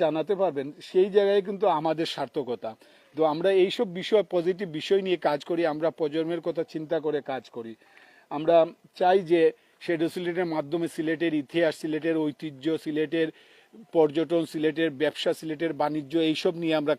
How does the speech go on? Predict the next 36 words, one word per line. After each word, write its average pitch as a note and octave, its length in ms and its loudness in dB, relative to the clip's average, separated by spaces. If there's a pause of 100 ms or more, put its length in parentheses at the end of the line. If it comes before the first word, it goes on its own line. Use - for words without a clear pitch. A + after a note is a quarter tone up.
কাজ C3+ 120 0 (160)
করতে C3 320 -8
চাই। A2 140 -12 (540)
তো D#3 80 -2 (200)
আমরা F3 220 0 (760)
এইসব G#3 280 2 (180)
বিষয় G3 320 0
নিয়ে G3 140 0 (120)
কাজ D#3+ 140 2 (140)
করব E3+ 220 2 (180)
এবং E3 140 -2 (160)
আপনাদের F3 400 -2
সহযোগিতা D#3+ 580 0
নিয়ে D3 140 -4 (100)
কাজ B2+ 100 -4 (120)
করব। A#2+ 160 -6 (180)
তো D#3 60 -2 (120)
আপনারা E3 260 -4 (120)
যারা D#3 160 2 (160)
দেখছেন, D#3 300 -4 (120)
পরবর্তীতে D3+ 540 -4 (120)
যারা D3+ 180 0 (160)
দেখবেন, D3 380 -6
এই D#3 140 -6
মুহূর্তে D#3 240 -6 (100)
যারা D3 160 0 (100)
আমাদের D3 380 -6
সাথে D#3 260 -6 (560)
যুক্ত - 220 -6 (160)
আছেন, C#3 180 -6 (100)
আপনারা D#3+ 260 -4 (160)
সবাই D#3+ 260 0 (460)
একটু E3+ 160 -6 (100)
যদি D#3 180 0 (200)
আমাদেরকে D3+ 500 -2 (500)
একটু D#3+ 180 -2